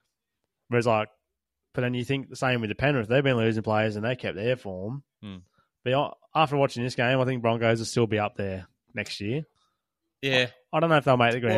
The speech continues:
Speaker 2: Well,
Speaker 1: final again, but,
Speaker 2: I've been
Speaker 1: um,
Speaker 2: thinking, like, Pan-, Panthers were in the same situation as well. Like, you know, when the first grand final that they made, they lost.
Speaker 1: Hmm.
Speaker 2: Now look at 'em. They've just won three in a row.
Speaker 1: Yeah, that's right.
Speaker 2: You know, they're, they're in a similar situation. I, I think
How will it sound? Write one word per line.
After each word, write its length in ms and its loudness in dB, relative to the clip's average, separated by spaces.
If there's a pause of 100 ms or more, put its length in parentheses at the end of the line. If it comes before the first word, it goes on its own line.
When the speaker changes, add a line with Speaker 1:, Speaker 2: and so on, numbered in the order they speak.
Speaker 2:
Well, 140 4
Speaker 1:
final 140 2
again, 380 -2
but, 140 0
Speaker 2:
I've 100 -2
been 100 -4
Speaker 1:
um, 40 -10
Speaker 2:
thinking, 240 -10
like, 160 -4 (180)
Pan-, 220 -8 (160)
Panthers 360 -10
were 120 -8
in 80 -8
the 60 -10
same 260 -8
situation 580 -8
as 100 -12
well. 280 0
Like, 160 0 (680)
you 100 -6
know, 160 0
when 280 -6
the 80 -10
first 360 -2
grand 220 -4
final 280 -6
that 120 -6
they 80 -8
made, 320 -4
they 100 0
lost. 400 -8 (760)
Speaker 1:
Hmm. 200 -6
Speaker 2:
Now 180 4
look 140 0
at 80 -4
'em. 60 -8 (260)
They've 100 -10
just 160 -6
won 140 -2
three 180 -4
in 60 -4
a 40 -6
row. 240 -4 (220)
Speaker 1:
Yeah, 120 0
that's 180 -4
right. 260 0 (380)
Speaker 2:
You 80 -8
know, 140 -8 (120)
they're, 180 -6
they're 140 0
in 80 -2
a 40 -4
similar 300 -6
situation. 600 -4
I, 180 0
I 80 0
think 280 -12